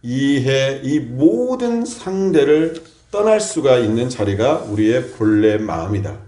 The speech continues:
아까 우리 하타원님 공이라고 말씀하셨는데 그 자리야말로 텅 빈 자리이기 때문에 내가 생각을 놓으면 그것이 사라지고 그 집착으로 인해서 생겨났던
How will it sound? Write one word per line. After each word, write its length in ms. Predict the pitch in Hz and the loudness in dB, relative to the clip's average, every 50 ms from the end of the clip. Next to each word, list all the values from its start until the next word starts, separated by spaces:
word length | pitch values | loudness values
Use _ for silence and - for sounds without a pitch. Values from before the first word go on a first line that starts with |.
| - _ | -18 _
아까 480 | - 113 - - - 104 101 98 - - - - - _ - - - - - - _ - - _ _ _ _ _ _ | -8 -8 -6 -4 -4 -4 -4 -4 -8 -16 -20 -20 -20 _ -20 -20 -20 -20 -20 -20 _ -20 -20 _ _ _ _ _ _
우리 140 | - 110 104 | -6 -4 -4
하타원님 480 | 101 107 104 - 139 117 104 104 101 101 | -4 -4 0 2 2 2 2 2 0 0
공이라고 380 | - 120 117 113 110 104 104 | 0 2 4 6 4 4 4
말씀하셨는데 760 | 101 101 98 98 - 107 98 95 - 107 98 95 92 98 104 | 2 0 0 -2 -2 -2 -4 -4 -4 -4 -4 -4 -4 -6 -8
그 320 | 101 - 208 240 254 262 | -6 -6 -4 -2 -2 -2
자리야말로 1040 | - - - 147 139 135 143 160 180 190 175 165 147 135 123 117 101 - - 95 - - - _ _ - - _ - | -4 -2 0 2 4 6 6 6 6 6 4 2 2 2 2 2 0 0 -2 -6 -10 -18 -20 _ _ -20 -20 _ -16
텅 720 | - - - - 247 247 247 254 254 254 247 240 247 - | -14 -12 -2 2 2 4 4 4 2 0 -2 -4 -8 -12
빈 320 | - - - 139 151 165 175 | -12 -8 -2 0 0 0 0
자리이기 500 | 165 - 113 117 131 131 139 147 143 - | 0 -2 -2 -2 0 -2 -2 -4 -4 -4
때문에 600 | 127 110 98 110 113 143 123 87 - - - - - - _ _ _ _ _ | -4 -2 -2 0 0 -2 -2 -4 -6 -10 -14 -20 -20 -20 _ _ _ _ _
내가 640 | - 110 131 151 170 175 190 202 208 208 - - - - _ _ _ _ _ | -2 4 4 6 6 6 4 2 2 0 -4 -10 -18 -20 _ _ _ _ _
생각을 960 | - - - 247 247 254 247 240 226 220 202 202 196 196 196 190 185 - 117 | -12 -8 -6 -6 -4 -2 0 2 2 2 2 2 2 2 2 0 -2 -2 0
놓으면 760 | 110 113 127 131 139 143 147 170 185 208 226 - - - - - _ _ _ _ _ _ _ _ | 2 2 2 2 2 4 4 4 4 2 0 -4 -8 -12 -16 -20 _ _ _ _ _ _ _ _
그것이 340 | - - 139 131 - - - | -8 -2 -2 0 0 -2 -4
사라지고 840 | - - - - 165 160 147 139 127 131 123 151 180 180 - - - - | -6 -4 0 2 4 4 4 4 2 0 0 0 0 -2 -4 -10 -8 -4
그 180 | - 151 143 | -2 -2 -2
집착으로 640 | 139 - 147 131 - - - 143 131 123 120 120 120 | -2 -4 -6 -6 -4 -2 0 0 2 2 2 2 2
인해서 460 | 113 110 107 110 110 107 104 104 113 | 2 2 2 2 2 2 0 0 -4
생겨났던 1000 | 104 - - 170 160 151 139 127 113 101 98 98 98 - 147 147 170 - - - | -6 -2 0 0 2 4 4 4 2 2 0 -2 0 4 4 4 4 4 0 -6